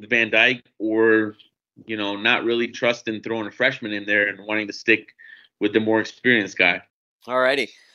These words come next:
Speaker 2: So on the other side of the ball, of course, quarterback, uh, Jordan Travis is in the Heisman conversation right now.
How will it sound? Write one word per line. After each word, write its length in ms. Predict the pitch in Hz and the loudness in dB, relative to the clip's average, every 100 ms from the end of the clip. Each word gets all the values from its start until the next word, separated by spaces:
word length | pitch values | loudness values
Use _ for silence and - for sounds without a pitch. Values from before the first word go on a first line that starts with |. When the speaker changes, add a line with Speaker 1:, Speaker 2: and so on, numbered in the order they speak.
| _ | _
Speaker 2:
So 340 | - 175 160 - | 0 4 4 4
on 140 | 175 160 | 0 2
the 140 | 156 | 2
other 180 | 196 226 | 2 0
side 320 | - 147 131 | 2 2 2
of 60 | 123 | 0
the 60 | |
ball, 340 | 117 123 123 123 | 0 2 2 0
of 140 | 110 | -2
course, 440 | 156 135 127 - - _ _ | 2 2 2 -2 -16 _ _
quarterback, 540 | - 151 143 131 120 113 - | -2 -2 0 2 0 -2 -8
uh, 220 | 120 104 107 | -4 -4 -6
Jordan 360 | 104 127 120 | -4 -4 -4
Travis 440 | 107 117 120 120 127 | -4 0 0 -2 -8
is 120 | 107 | -10
in 100 | 110 | -6
the 60 | |
Heisman 720 | 85 117 120 107 117 110 110 104 _ | -2 0 0 -2 -6 -6 -6 -12 _
conversation 760 | - 120 110 107 120 110 - 110 | -2 -2 0 -4 -2 -2 -2 -2
right 240 | 104 104 | 0 -2
now. 340 | 98 98 95 | -2 -2 -2